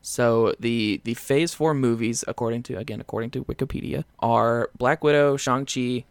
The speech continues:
Eternals, No Way Home, Multiverse of Madness, Love and Thunder, Wakanda Forever, Quantumania, which I am excited about and had kind of forgotten about, to be honest with you, um, Guardians three, The Marvels, and Fantastic Four.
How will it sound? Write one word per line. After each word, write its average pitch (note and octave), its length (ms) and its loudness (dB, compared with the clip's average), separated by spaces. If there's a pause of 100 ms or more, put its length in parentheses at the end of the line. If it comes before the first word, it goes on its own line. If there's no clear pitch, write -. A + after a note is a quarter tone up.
Eternals, C3+ 680 0
No B2 200 2
Way B2+ 160 6
Home, B2+ 600 0 (240)
Multiverse B2 480 0
of B2 60 -4
Madness, A#2 680 -2
Love A#2+ 220 2
and A#2+ 100 -2
Thunder, B2 400 0
Wakanda A#2+ 440 -4
Forever, B2+ 520 0 (140)
Quantumania, B2+ 800 2
which G#2+ 200 -2
I A2+ 140 0
am G#2+ 440 -4 (200)
excited G#2+ 400 -4
about G#2 220 -2
and B2+ 140 -2
had D#3 140 -8
kind B3+ 200 -8
of - 40 -14
forgotten - 260 -6
about, - 200 -6
to - 60 -16
be - 60 -8
honest - 220 -10
with - 120 -12
you, F#2 100 -6 (160)
um, A2+ 440 0 (100)
Guardians D3+ 480 2
three, C3+ 580 -2 (200)
The B2 260 0
Marvels, B2+ 720 2
and A#2+ 200 -2
Fantastic A2+ 520 -2
Four. - 320 -10